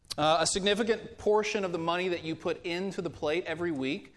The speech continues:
goes to support twenty-six different missions organizations that we support regularly. We're in a good position financially as a church. And so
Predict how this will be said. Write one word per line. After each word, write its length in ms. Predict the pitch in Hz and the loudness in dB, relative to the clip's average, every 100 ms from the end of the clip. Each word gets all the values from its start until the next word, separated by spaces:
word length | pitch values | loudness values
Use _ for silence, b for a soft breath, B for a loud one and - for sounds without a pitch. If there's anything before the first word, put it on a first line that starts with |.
| b b b | b b b
goes 340 | 165 175 190 190 | 2 4 2 0
to 160 | - | -4
support 720 | 190 - - - 180 190 - - B B - | -2 -2 -4 0 2 2 -2 -12 B B -12
twenty-six 880 | - 208 233 226 - 220 214 - | -2 0 2 2 2 2 2 -4
different 640 | - 156 151 180 - 202 190 | -6 -2 0 0 0 -2 -2
missions 500 | 165 175 - 202 190 | 0 0 0 0 -2
organizations 1160 | 175 185 202 185 147 147 160 - 240 254 - - _ _ _ | 0 0 0 -2 0 -2 -2 -4 -6 -6 -10 -16 _ _ _
that 140 | 147 | -4
we 100 | 160 | -2
support 340 | 180 180 - 175 | -2 -2 -2 -2
regularly. 640 | 147 143 160 185 196 220 277 - _ _ _ _ _ _ _ _ _ _ _ | -2 -4 -2 -2 -2 -2 -6 -14 _ _ _ _ _ _ _ _ _ _ _
We're 160 | - 202 | 0 2
in 100 | 220 | 4
a 60 | 202 | 2
good 400 | 147 190 214 214 | 2 2 2 2
position 640 | 208 151 185 190 240 214 | 0 2 0 0 -2 -4
financially 840 | - 170 170 156 180 - 220 220 | -2 -2 -2 -4 -6 -2 -2 -2
as 140 | 165 156 | -4 -6
a 40 | |
church. 540 | - 143 208 - - - _ _ _ _ _ - | -6 -4 -4 -6 -16 -20 _ _ _ _ _ -10
And 100 | 160 | -2
so 200 | 214 | 2